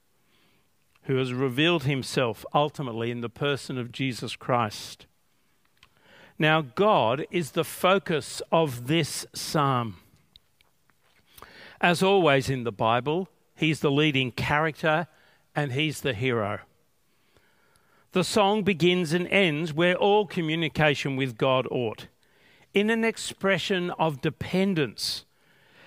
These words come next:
Note the two bookends from Psalm v-, verse one, Psalm sixty-seven verse one, "May God be gracious to us and bless us." And again,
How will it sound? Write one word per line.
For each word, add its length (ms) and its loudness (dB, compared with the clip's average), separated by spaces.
Note 400 4
the 120 0
two 320 0
bookends 920 -4
from 240 -4
Psalm 420 2
v-, 280 -2
verse 460 -2
one, 440 0
Psalm 260 0
sixty-seven 500 -4
verse 280 -2
one, 260 2
"May 160 2
God 300 2
be 80 -2
gracious 540 0
to 160 -2
us 160 -2
and 120 -6
bless 380 -2
us." 320 -8
And 140 2
again, 560 2